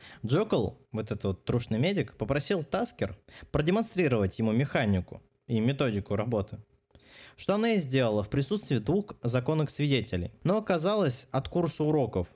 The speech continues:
Ну, то есть она показала, как это работает, но н-, не,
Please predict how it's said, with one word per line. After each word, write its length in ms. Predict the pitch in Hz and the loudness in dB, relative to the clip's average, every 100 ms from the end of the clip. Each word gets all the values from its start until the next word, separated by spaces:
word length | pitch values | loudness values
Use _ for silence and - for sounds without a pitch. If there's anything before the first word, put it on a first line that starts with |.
| - | -2
Ну, 80 | |
то 60 | 143 | 0
есть 120 | 123 | 2
она 140 | 127 110 | 2 0
показала, 520 | 156 180 139 127 123 | 0 0 2 2 2
как 120 | 135 | 0
это 160 | 147 156 | 0 0
работает, 520 | 151 160 156 165 160 - - - | 2 0 0 -2 -2 -16 -20 -2
но 200 | 120 165 | 2 2
н-, 440 | 185 139 120 113 104 | 2 2 2 0 -2
не, 360 | 120 131 135 | 0 0 0